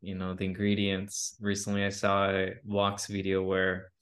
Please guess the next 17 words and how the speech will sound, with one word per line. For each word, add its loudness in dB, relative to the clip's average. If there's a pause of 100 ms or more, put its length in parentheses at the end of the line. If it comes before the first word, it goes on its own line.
(380)
the 0
extraction 0
of 2
certain 0
minerals 0
that -2
form 2
a 0
battery, 0
you -8
know, -6 (640)
in 0
Indonesia, 4
a 0
lot 0
of -2
these -8